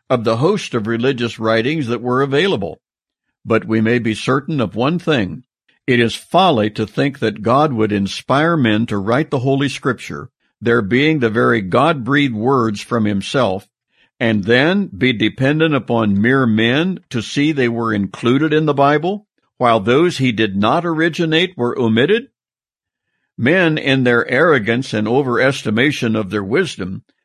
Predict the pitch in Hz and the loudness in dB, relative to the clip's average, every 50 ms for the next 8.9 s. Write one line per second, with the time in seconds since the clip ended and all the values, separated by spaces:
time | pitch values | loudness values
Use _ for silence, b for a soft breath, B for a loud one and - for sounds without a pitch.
0 | _ _ - 123 117 104 - - 180 202 214 - 170 151 147 147 147 - - - | _ _ -2 -2 -2 -2 0 0 0 0 0 0 -2 0 0 0 0 -2 -6 -2
1 | - 143 139 139 135 - - - 131 117 117 110 110 98 - 143 139 117 98 82 | 0 2 2 0 0 -2 -2 -2 -2 0 0 -2 -2 -4 -2 -2 0 0 -2 -4
2 | 82 - - - - _ _ _ _ _ _ _ 117 113 107 113 113 - 117 113 | -8 -12 -18 -20 -20 _ _ _ _ _ _ _ -2 -2 0 0 -2 -2 0 0
3 | 143 185 208 202 180 151 151 160 156 135 110 - - 120 - - - 147 143 131 | 0 0 0 0 -2 0 0 0 0 -2 -4 -4 -8 -8 -8 -4 -4 -2 -2 -2
4 | 107 107 113 113 113 110 110 92 98 107 131 151 127 98 87 80 78 - _ _ | -2 -2 -4 -2 -2 -2 -4 -4 -4 -2 -2 0 -2 -2 -4 -6 -10 -12 _ _
5 | _ _ _ _ - 104 127 160 214 208 - - 160 139 135 135 - - 139 139 | _ _ _ _ -2 0 2 2 2 0 -2 -2 0 0 0 -2 -2 -4 -2 0
6 | 131 120 117 113 - - 156 131 104 92 - _ _ - 120 - - 131 151 165 | 0 0 -2 -2 -4 -4 -2 -2 -2 -4 -6 _ _ -10 -8 -6 -2 -2 -2 0
7 | 180 180 160 151 165 139 - - 139 117 110 107 110 110 104 101 120 139 151 - | 0 -2 -2 -4 -6 -6 -4 -2 0 0 0 -2 -4 -6 -8 -4 -4 -4 -4 -4
8 | _ 160 160 135 - 147 147 147 139 143 135 113 107 107 101 104 - _ | _ -10 -10 -6 -2 0 0 0 0 -2 -4 -4 -4 -4 -4 -6 -8 _